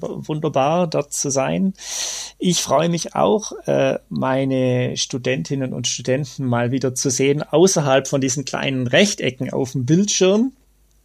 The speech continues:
Und, äh, tatsächlich, ich freue mich auch, meine Familie wiederzusehen, weil ich jetzt, äh, meine Eltern und Geschwister und Schwiegereltern tatsächlich auch schon viele Monate nicht mehr getroffen habe.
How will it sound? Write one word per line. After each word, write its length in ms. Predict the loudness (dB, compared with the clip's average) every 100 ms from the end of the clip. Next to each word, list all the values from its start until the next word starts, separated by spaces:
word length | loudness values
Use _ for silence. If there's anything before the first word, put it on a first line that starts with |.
| 4
Und, 380 | 4 4 -2 0
äh, 120 | 2
tatsächlich, 600 | 4 4 4 4 2 -2
ich 100 | -6
freue 260 | 0 0
mich 160 | 0 0
auch, 160 | 0 2
meine 240 | 0 0
Familie 520 | -2 -2 0 0 2
wiederzusehen, 840 | 2 0 -2 -4 -2 0 0 -2 0
weil 260 | 0 0
ich 240 | -6 -6 -4
jetzt, 480 | -4 -4 -8 -8
äh, 300 | -4 -2 -2
meine 420 | -2 -2 0 0 -2
Eltern 420 | -2 -2 -4 -4
und 300 | -6 -8 -6
Geschwister 540 | -4 -2 -4 -2 -4
und 200 | -4 -4
Schwiegereltern 1000 | -4 -4 -2 0 0 -2 -2 -4 -4 -8 _ -14
tatsächlich 680 | -6 -4 -4 -6 -8 -10 -8
auch 200 | -8 -6
schon 260 | -6 -6 -10 -10
viele 380 | -6 -4 -2 -2
Monate 500 | -4 -2 -2 -4 -4
nicht 340 | -4 -4 -6
mehr 160 | -6 -6
getroffen 500 | -6 -6 -6 -6 -10
habe. 160 | -12